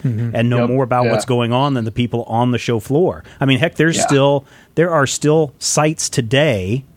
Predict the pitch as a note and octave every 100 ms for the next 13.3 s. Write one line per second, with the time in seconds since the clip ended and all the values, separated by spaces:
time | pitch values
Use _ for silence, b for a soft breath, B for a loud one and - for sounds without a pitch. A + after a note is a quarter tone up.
0 | _ _ _ _ _ _ - E3 D3 C#3+
1 | C#3 C#3 B2 B2+ C3 B2 A#2 D3+ D3 C3+
2 | C#3+ - F3 C#3+ C#3+ - - C3 B2 B2
3 | - _ _ _ - B2 G#2+ C3 A#2 A#2+
4 | A#2+ G#2+ A#2 A#2+ A2 A2 G#2+ G#2+ A2+ A2+
5 | G#2 G#2+ G#2 C3+ E3+ E3 D3+ G3 - -
6 | D3 C#3 C#3+ D3 - D#3 D3 D#3+ D3+ D3
7 | B2+ - B B B2+ A#2 C3+ C#3 A3 G3
8 | C#3+ A#2+ B2+ D3 - D3+ C#3 C#3+ B2+ B2+
9 | G3 A2+ - F#2 D#2+ - A2 G#2 G2+ G#2
10 | b b _ - - - A#2+ A2+ A2 A2+
11 | A#2+ C3+ - C#3 D3 C3 F#3+ A3 - F#3+
12 | F3+ D3+ A2 - C3+ D3+ D#3 C#3 C#3 C3+
13 | D3 C#3